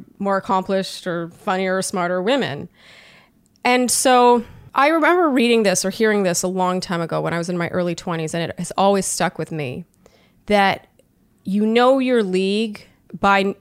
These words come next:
by gauging the average of the type of person who commits to you.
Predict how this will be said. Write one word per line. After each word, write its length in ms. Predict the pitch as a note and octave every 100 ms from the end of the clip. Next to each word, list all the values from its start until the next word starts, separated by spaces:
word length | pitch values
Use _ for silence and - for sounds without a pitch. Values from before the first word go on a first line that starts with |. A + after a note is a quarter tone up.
| -
by 560 | A3 G3 F#3 F3+ F3 E3
gauging 720 | E3+ G#3+ A3 G3+ G#3+ G#3 G#3 -
the 200 | F#3 G#3+ -
average 920 | A3+ A#3 B3 C4+ C4+ C#4 A#3+ - - _ _ _ -
of 380 | G3+ G3 F#3+ F3+ _ F3+ -
the 240 | F3 F3+ - _
type 280 | - G#3+ G#3+
of 100 | A3
person 420 | - G3 - F#3
who 420 | D#3 F#3+ F3 E3+ - _
commits 460 | - G3+ F3 D#3 -
to 140 | -
you. 300 | C#3+ - -